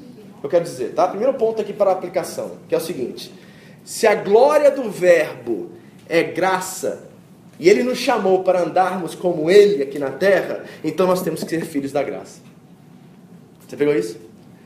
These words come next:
Se a glória do verbo é graça, e se ele nos chamou para andarmos como ele andou, isso quer dizer que nós devemos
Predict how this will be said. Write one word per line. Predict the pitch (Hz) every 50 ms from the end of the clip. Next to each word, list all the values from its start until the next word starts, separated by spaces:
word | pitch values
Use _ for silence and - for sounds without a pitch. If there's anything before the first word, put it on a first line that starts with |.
| - -
Se | - - - 175
a | 175
glória | 175 170 165 185 208 226 262 277 277 262
do | 262 262 233
verbo | 180 143 - 254 202 156 143 139 127 120 - - -
é | 147 147
graça, | 143 139 139 139 160 170 170 170 - - - - - 98 - - - - - - - - - -
e | - 139
se | 139 - - 180
ele | 208 - 220
nos | 208 214 202
chamou | - - 202 175 160 160 156 160
para | 165 151 147 143
andarmos | 135 135 147 160 185 196 190 180 180 -
como | - 170 151 139 135 143
ele | 165 170
andou, | 143 - 87 120 139 151 143 117 - - - - - - - - - - - -
isso | 135 - - -
quer | 160 156
dizer | 151 143 135 - 135 135 135
que | 139 135
nós | 131 135 131
devemos | 131 139 139 139 127 127 123 123 123 123 127 - - -